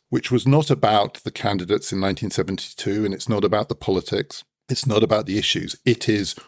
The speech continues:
writing about the people who wrote about the campaign. It is covering the coverage.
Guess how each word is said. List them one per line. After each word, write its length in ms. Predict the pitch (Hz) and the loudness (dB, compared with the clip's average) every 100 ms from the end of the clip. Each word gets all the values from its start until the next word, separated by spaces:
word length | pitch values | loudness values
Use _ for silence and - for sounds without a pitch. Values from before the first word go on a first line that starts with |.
| _ | _
writing 480 | 107 113 120 - 113 | 2 4 4 2 0
about 460 | 95 95 95 - | 2 2 2 0
the 60 | 73 | -8
people 540 | - 104 85 90 85 | -6 -4 -4 -4 -4
who 180 | 73 101 | -4 -2
wrote 260 | 87 87 - | 0 0 0
about 240 | - 82 | -4 -4
the 80 | 87 | -4
campaign. 640 | - 82 - 80 82 - _ - - | -8 -8 -6 -6 -6 -12 _ -18 -6
It 140 | 98 | -2
is 100 | 95 | -2
covering 680 | - - 82 87 90 85 76 - - _ _ _ _ | 0 0 0 2 0 0 -4 -12 -20 _ _ _ _
the 80 | - | -6
coverage. 640 | - - - - - - | -4 -4 -4 -6 -10 -12